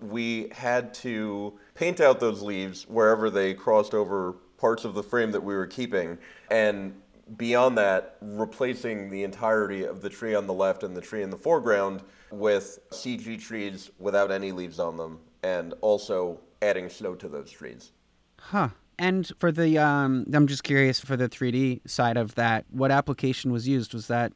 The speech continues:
Speaker 2: Maya by chance or something else?
Speaker 1: So on that particular shot, there were actually a few different pieces of software used.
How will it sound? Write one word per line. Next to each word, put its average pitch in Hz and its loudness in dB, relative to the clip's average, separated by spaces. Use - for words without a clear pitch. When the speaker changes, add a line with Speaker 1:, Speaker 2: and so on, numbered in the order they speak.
Speaker 2:
Maya 139 0
by 160 -4
chance 180 -4
or 123 0
something 117 -6
else? 110 -10
Speaker 1:
So 160 6
on 139 2
that 151 2
particular 165 -4
shot, 151 4
there 151 4
were 127 8
actually 123 4
a 104 -4
few 113 -8
different 120 -4
pieces 143 -12
of 147 -12
software 165 -4
used. 170 -12